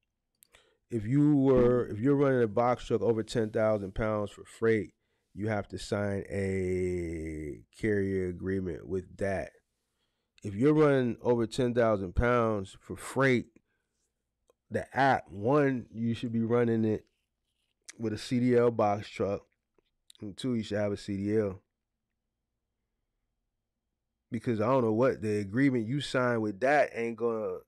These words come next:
stop that D O T officer, that state trooper from writing you a ticket and downing you. So brokers are the best way to go get insurance. I say so, you know what I'm saying?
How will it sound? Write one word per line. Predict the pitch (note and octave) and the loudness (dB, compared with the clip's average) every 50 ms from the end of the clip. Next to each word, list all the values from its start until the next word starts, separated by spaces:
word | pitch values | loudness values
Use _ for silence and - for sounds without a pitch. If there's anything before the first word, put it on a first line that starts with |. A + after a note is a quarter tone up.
| _ _ _ - | _ _ _ -20
stop | - - - A2+ A#2 A2 - - | -14 -4 -2 0 0 0 0 0
that | A2+ A2 G2+ E2 | 0 0 0 -2
D | F#2+ A2+ A2+ A2+ | -2 0 2 2
O | A2+ A2 | 2 2
T | A2 - C#3+ C#3+ | 0 -2 0 2
officer, | B2+ A#2 A2+ A2 A2+ A2+ G#2+ G#2+ G#2+ | 4 4 2 2 0 -2 -4 -2 0
that | G#2+ G#2 G#2 | -2 -2 -4
state | - - A#2+ A2 G#2 - | -4 -2 -2 -2 -2 -2
trooper | - D3+ C#3+ C3 A2+ G#2 | -4 -6 -6 -4 -6 -10
from | - A2+ G2+ G#2 | -8 -8 -6 -4
writing | G#2 G#2 G#2 G2+ | -4 -4 -4 -6
you | F#2+ F#2 | -8 -12
a | - _ - | -16 _ -6
ticket | - C3+ B2 - - B1 - - | -4 -4 -4 -4 -8 -14 -14 -14
and | G2+ F#2+ F2+ | -16 -14 -8
downing | G2 G#2+ A2+ A2+ A2 G2+ F#2 E2+ E2 | -6 -4 -4 -2 -4 -6 -8 -12 -16
you. | F2 F#2+ _ _ _ _ _ _ _ _ _ _ _ _ _ _ _ _ _ _ | -20 -20 _ _ _ _ _ _ _ _ _ _ _ _ _ _ _ _ _ _
So | _ - - C2+ C#2+ - G#2 - _ _ _ _ _ _ _ _ _ _ _ _ _ _ _ _ _ _ _ _ _ _ _ _ _ _ _ _ _ _ _ _ _ _ _ _ _ _ _ _ _ _ _ _ _ _ _ _ _ _ _ _ _ _ _ _ _ _ _ _ _ _ _ _ _ _ _ _ _ _ _ _ _ _ _ _ _ _ _ _ _ _ _ _ _ _ _ _ _ - | _ -14 -14 -12 -12 -12 -16 -18 _ _ _ _ _ _ _ _ _ _ _ _ _ _ _ _ _ _ _ _ _ _ _ _ _ _ _ _ _ _ _ _ _ _ _ _ _ _ _ _ _ _ _ _ _ _ _ _ _ _ _ _ _ _ _ _ _ _ _ _ _ _ _ _ _ _ _ _ _ _ _ _ _ _ _ _ _ _ _ _ _ _ _ _ _ _ _ _ _ -6
brokers | A#2 C3 C3 B2+ C3 A#2+ B2 | -2 0 0 0 0 0 0
are | A#2 A#2 | 2 2
the | A2+ | 0
best | G#2 G2+ A#2+ A#2+ A#2 - - | 2 2 2 0 0 -2 0
way | A2+ A#2 A2+ A2 | 0 0 0 0
to | G#2 - A2+ | -2 -4 -8
go | G2 G2 A2 G#2+ G#2 | -6 -2 -2 -2 -2
get | G2 G#2 G2+ | -2 -4 -4
insurance. | G2+ G2 - - - A2+ G#2+ G2 F#2 - - - _ - - _ _ _ - | -4 -6 -10 -8 -8 -6 -6 -6 -8 -10 -12 -20 _ -20 -20 _ _ _ -6
I | - A#2 C3+ D3 | 0 2 2 2
say | C#3 - - C3 A2+ A2+ | 2 2 2 2 2 2
so, | G#2 - - G#2+ G#2+ G#2+ G#2 F2 | 0 0 0 2 2 2 0 -2
you | G#2 G#2+ | -2 -2
know | A2 A2 | -2 -2
what | G#2+ | -2
I'm | G#2 G#2 | -4 -6
saying? | - - A#2 G#2+ G#2+ G#2+ G#2+ | -6 -4 -4 -2 -2 -2 -4